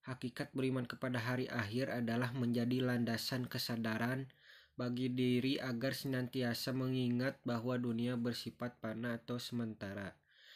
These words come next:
Sementara kehidupan yang kekal dan abadi adalah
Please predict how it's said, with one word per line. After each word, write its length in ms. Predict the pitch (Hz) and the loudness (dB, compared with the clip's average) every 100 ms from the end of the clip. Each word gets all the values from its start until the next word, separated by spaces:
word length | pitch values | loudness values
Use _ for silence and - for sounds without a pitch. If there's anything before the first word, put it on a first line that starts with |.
| - | -20
Sementara 640 | - 139 135 123 127 131 135 | -10 -4 -4 0 0 0 -2
kehidupan 480 | 131 123 120 123 123 | 0 0 0 0 0
yang 160 | 120 | 0
kekal 400 | 113 - 120 123 | -2 -6 -4 -2
dan 240 | 120 117 101 | 0 -2 -4
abadi 400 | 107 113 117 117 | -4 -4 -2 -4
adalah 560 | 104 104 113 123 123 | -2 -2 -2 -2 -4